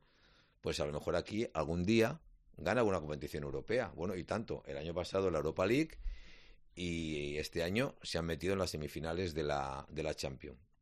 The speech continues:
Nada más y nada menos que después de eliminar primero a la Juve y ayer al Bayern. Por lo tanto, las cosas en Villarreal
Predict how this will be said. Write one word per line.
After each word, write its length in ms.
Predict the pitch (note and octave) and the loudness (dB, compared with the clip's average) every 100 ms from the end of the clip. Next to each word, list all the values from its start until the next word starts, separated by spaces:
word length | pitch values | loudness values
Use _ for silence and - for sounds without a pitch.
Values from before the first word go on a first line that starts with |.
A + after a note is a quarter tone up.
| - | -8
Nada 240 | F2 G#2 G#2+ | 2 4 6
más 260 | C3+ - | 4 2
y 80 | - | -2
nada 220 | F#2+ G#2+ | 2 2
menos 260 | G#2 A#2+ - | 2 0 0
que 160 | - E2 | 0 0
después 300 | D2+ G2 F#2+ | 0 0 2
de 60 | |
eliminar 420 | G2+ F#2+ F2+ D2 | 2 0 -2 -4
primero 500 | - F#2 A2 F2+ C#2 - - - - _ _ _ - - | -4 2 4 4 2 -4 -20 -20 -20 _ _ _ -10 0
a 100 | E2+ | 4
la 100 | E2+ | 4
Juve 400 | G2+ B2+ D#3 F3 - _ - - - _ _ - | 4 6 6 4 -6 _ -20 -20 -20 _ _ -6
y 140 | F2 | 2
ayer 440 | F2 F2 A2+ D3+ E3+ - - | 4 6 4 4 -4 -18 -6
al 140 | F#2 F2+ | 0 2
Bayern. 340 | C#2+ B1+ A#1 - _ _ _ _ - - | 0 -2 -10 -16 _ _ _ _ -20 -4
Por 140 | D#2 | -2
lo 60 | E2 | 2
tanto, 420 | G2+ A2 C3+ - | 2 4 2 2
las 240 | F2 F2 - | 0 0 2
cosas 380 | B2 B2+ G#2 | 2 2 2
en 80 | F2+ | 0
Villarreal 640 | E2 D#2 D#2 F#2 A#2+ B2 | 0 0 4 4 4 2